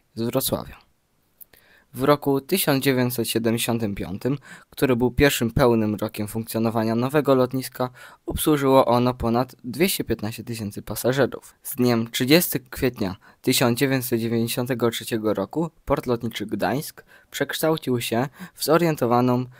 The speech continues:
kapitałowo spółkę prawa handlowego o strukturze w pełni odpowiadającej strukturom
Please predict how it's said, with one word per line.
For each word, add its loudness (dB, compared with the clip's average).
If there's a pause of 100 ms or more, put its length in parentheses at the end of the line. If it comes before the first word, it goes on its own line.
(180)
kapitałowo 2
spółkę -4 (540)
prawa 2
handlowego 2
o 0
strukturze -4
w -16
pełni 2 (260)
odpowiadającej 2
strukturom 0